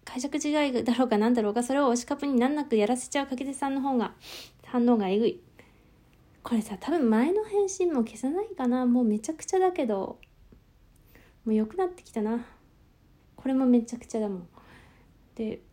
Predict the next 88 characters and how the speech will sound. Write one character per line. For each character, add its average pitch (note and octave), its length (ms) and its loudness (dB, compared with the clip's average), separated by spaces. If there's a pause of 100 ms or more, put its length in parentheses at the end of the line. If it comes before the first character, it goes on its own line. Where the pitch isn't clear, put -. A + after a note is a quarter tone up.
(400)
解 C4+ 180 -8
釈 D4+ 180 -4
違 D4 260 -4
い C4+ 40 -6
だ B3+ 80 0
ろ A3+ 100 0
う G#3+ 40 0
が G3+ 60 -2
な G3+ 120 -6
ん G3+ 60 -6
だ G3+ 100 -8
ろ G3+ 80 -10
う G#3 40 -14
が、 - 200 -6 (120)
そ G3+ 320 -10
う。 - 120 -20 (1040)
<laughs> A#3 100 2
だ A#3+ 140 4
か A3 80 2
ら G3 120 -4
他 E4+ 300 0
に E4 180 -2
ダ C4 100 2
イ C4+ 100 -2
レ C#4+ 80 -4
ク - 100 -12
ト C4+ 120 -2
ア B3+ 60 -2
タ C4 100 -4
ッ - 40 -6
ク - 120 -4
の A3+ 80 2
話 G#3+ 320 -2
は G3+ 60 -4
し - 80 -10
た G#3 100 -8
か F3+ 120 -8
ら F3+ 60 -4
別 G3 220 -4
の B3+ 80 0
話 B3+ 300 -2
に A3 120 2
し - 120 -12
よ F#3 100 -10 (1300)
う。 C4 60 -2
う D#4+ 60 0 (1700)
ー A3+ 80 4
ん。 A3 40 6
ま G#3+ 440 0
あ。 - 40 -20 (1000)
や B3 80 -12
っ - 40 -8
ぱ A3+ 40 -2
二 A3+ 220 6
次 G4 160 2
創 G#4+ 240 2
作 A#3 200 -2
だ G#3 120 -2
と G#3 100 -12
さ、 G#3+ 320 -8
こ G#3 320 -4
う、 - 20 -18
原 D#4 200 0
作 G4+ 260 2
で G#4+ 80 4
は D4 100 2
見 G#3 140 6
れ C#4 140 2
な G#4 120 2
い E4+ 60 0
も A#3+ 160 6
の F4+ 140 4
を C4 80 4
見 G#3+ 120 4
た F4 160 -2
い F#4 100 4
っ - 20 -
て - 160 -6
い G#3+ 100 2
う - 20 0
欲 G3 220 -2
求 D4 140 -4
も B3+ 100 2
あ B3+ 60 2
る D4 80 -4
じ G3+ 80 -6
ゃ - 20 -4
ん。 - 40 -12